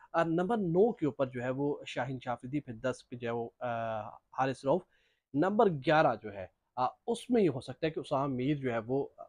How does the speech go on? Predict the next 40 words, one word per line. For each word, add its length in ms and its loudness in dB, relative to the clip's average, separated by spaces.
आ 120 -2
जाए 200 2
पाकिस्तान 420 2
के 80 -6
स्क्वाड 300 4
में 200 4
या 280 6
फिर 220 0
वसीम 480 -4
जूनियर 400 0
आएंगे। 320 -8
अ, 240 2
इन 220 0
दो 140 6
में 80 2
से 120 -4
कौन 460 8
होगा 380 2
इसका 240 2
फैसला 360 -2
कल 240 4
मैच 300 0
से 140 -10
कबल 260 -6
जो 120 -8
है 60 -4
वो 180 -10
किया 140 -2
जाएगा। 220 -2
पाकिस्तान 500 0
ने 60 2
अब 100 -4
चौथा 240 -4
मुकाबला 320 2
साउथ 160 -6
अफ्रीका 260 -10
के 80 -8
खिलाफ 360 -2
खेलना 280 2
है, 200 2